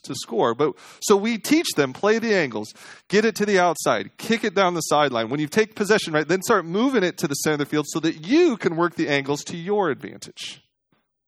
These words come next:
The human heart loves to play the angles.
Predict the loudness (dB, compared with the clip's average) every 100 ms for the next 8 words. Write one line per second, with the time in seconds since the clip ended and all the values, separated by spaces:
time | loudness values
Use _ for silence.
0 | _ _ _ _ _ _ _ _ _ _
1 | -4 -2 -2 -2 -2 0 0 0 0 0
2 | -2 -8 -12 -6 -6 -6 -10 -14 -16 -20